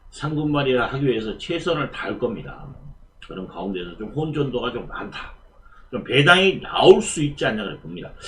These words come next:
뭐 지난주에 유준상이 또 배당마, 복병마, 뭐 종합제에서 백판 마필이 마필을 또 추천해 드리면서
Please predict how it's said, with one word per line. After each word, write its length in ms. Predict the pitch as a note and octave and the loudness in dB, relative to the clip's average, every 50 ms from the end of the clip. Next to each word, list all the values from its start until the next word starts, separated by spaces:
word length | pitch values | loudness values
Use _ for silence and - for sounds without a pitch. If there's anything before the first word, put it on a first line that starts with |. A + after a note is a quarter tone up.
| - - - - | -12 -12 -10 -4
뭐 140 | A2+ A#2 A2+ | -2 -2 -2
지난주에 720 | A2 - C#3 D3 F3+ G#3 A3+ A#3 A3 G3 A3 A3 G3+ C#3 A2 | 0 4 4 8 8 8 8 8 4 2 0 0 0 0 0
유준상이 760 | A#2+ C#3 E3 E3 C#3+ D#3+ D3 C3 F#2 G#2 C3 D3 - - | -2 -2 -2 2 2 4 4 4 2 0 0 -2 -2 -6
또 160 | - - - - | -10 -12 -12 -6
배당마, 540 | F#2 F#2+ G#2+ C3 D3+ D3+ C#3 A#2+ G#2+ - | -4 -2 0 2 2 2 2 0 -2 -4
복병마, 640 | - A#2 B2 - - E3 D#3 C#3+ B2+ A2 - - - - - - - - - - - | -4 -6 -4 0 0 0 2 2 2 0 -2 -4 -8 -16 -20 -20 -20 -20 -20 -20 -14
뭐 300 | - F2+ F2+ F#2 F#2 - | -10 -8 -6 -6 -8 -8
종합제에서 720 | - - - A2 C#3 E3+ F3+ - G3 F#3 E3+ F3+ - - | -12 -10 -6 0 0 0 2 4 2 2 2 2 -4 -4
백판 460 | - - - - - - A3+ A3+ A3 | -10 -12 -12 -12 -10 -6 -4 -2 2
마필이 480 | G3 C3+ - - - D3+ C#3 C#3+ C3+ B2+ | 2 2 0 0 -2 0 0 2 0 0
마필을 600 | B2 A2 G2+ - - A#2 A#2 B2 B2 A2 G#2+ - | 0 -2 -2 -4 -4 0 2 2 2 2 0 -6
또 120 | A#2 A2 | -10 -10
추천해 480 | - - - - F#3+ F#3 C#3+ G2 - - - - - - - | -10 -14 -10 -6 -4 -4 -4 -4 -8 -10 -18 -20 -20 -8 0
드리면서 680 | - F3+ G3 A#3 F#3 B2 F#2 - - C#3+ C3+ C#3 - | 4 4 6 6 4 2 0 -4 -6 -8 -8 -8 -10